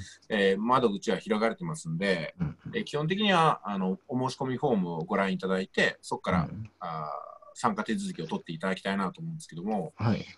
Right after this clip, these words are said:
Speaker 1: で、今回このね、ええ、時間を取らせてもらったのは、あ、まあ、なんかね、あれですよ。いろんな事情があると思いますんで、
Speaker 2: はい。
Speaker 1: あの、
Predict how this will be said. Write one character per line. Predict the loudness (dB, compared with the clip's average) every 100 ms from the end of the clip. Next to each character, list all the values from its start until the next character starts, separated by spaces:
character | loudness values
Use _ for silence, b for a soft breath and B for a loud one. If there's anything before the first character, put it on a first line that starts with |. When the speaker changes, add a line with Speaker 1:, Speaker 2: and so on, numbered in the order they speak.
| _ _ _ _
Speaker 1:
で、 | -4
今 | 0 4
回 | 4
こ | 6 4
の | 6 4
ね、 | 0 -4
え | -2 2 2
え、 |
時 | 2
間 | 2 0
を | 0
取 | -2
ら | -2
せ |
て | -2
も | -2
ら | -2
っ | -2
た | -4
の | 2
は、 | 4 4 0 -8
あ、 | -10 -8 -8 -10 -16 -20 _ _
ま | -4 -4
あ、 | -4 -6
な | -8
ん |
か | -6
ね、 | -10 -10 _
あ | -6
れ | -2
で |
す | -2
よ。 | -4 2
い |
ろ | 6 6
ん |
な | 4
事 | 2 6
情 | 6 8
が | 4
あ |
る | 4
と | 4
思 | 6 6
い |
ま | 4
す | 2
ん | 0
で、 | 2 4 2 -6 _
Speaker 2:
は | 0 2
い。 | 0 -6 -12 _ _
Speaker 1:
あ | -2
の、 | 0 0 -4 -8